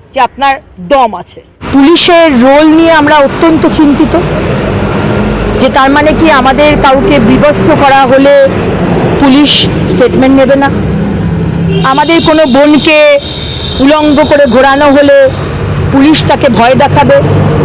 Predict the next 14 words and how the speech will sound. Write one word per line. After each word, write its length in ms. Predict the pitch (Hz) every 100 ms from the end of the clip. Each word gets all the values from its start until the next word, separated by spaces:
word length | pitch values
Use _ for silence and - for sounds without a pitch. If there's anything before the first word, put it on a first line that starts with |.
| - - - - - -
বা 80 | 311
ক্যাঙ্গারু 540 | 320 285 330 381 415
কোর্ট 280 | 381 370 370
বা 160 | 349
সালিশি 520 | 311 302 277 359 - 359
সভায় 380 | 339 320 330
যদি 220 | 262 294 311
কোনো 180 | 302 302
মহিলাকে 600 | 277 269 311 302 269 285
মারধর 480 | 240 262 240 294 277
করা 200 | 254 247
হয়, 380 | 269 247 190 196 - - - - - - -
তাহলে 220 | 294 359
তাকে 240 | 370 -